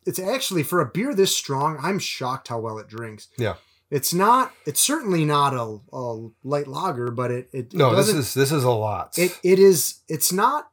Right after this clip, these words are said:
Speaker 1: as heavy as I would have expected. You know, if
Speaker 2: Mm-hmm.
Speaker 1: you have, like, a big chunky, like, you know, Imperial Stout or something, it almost sometimes, or, like, Dragon's Milk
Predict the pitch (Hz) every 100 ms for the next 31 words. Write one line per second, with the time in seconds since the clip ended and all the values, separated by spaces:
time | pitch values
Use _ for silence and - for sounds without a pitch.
0 | _ 147 131 180 190 180 156 151 147 143
1 | 131 131 - 139 127 123 117 131 123 165
2 | 208 180 143 139 143 135 113 - 147 143
3 | 135 143 135 127 120 127 120 127 123 -
4 | 151 147 127 - 127 131 143 - 214 202
5 | 190 - - - 143 165 180 160 - _
6 | _ _ - 170 156 170 165 143 - -
7 | - 147 120 - 113 127 143 127 156 160
8 | -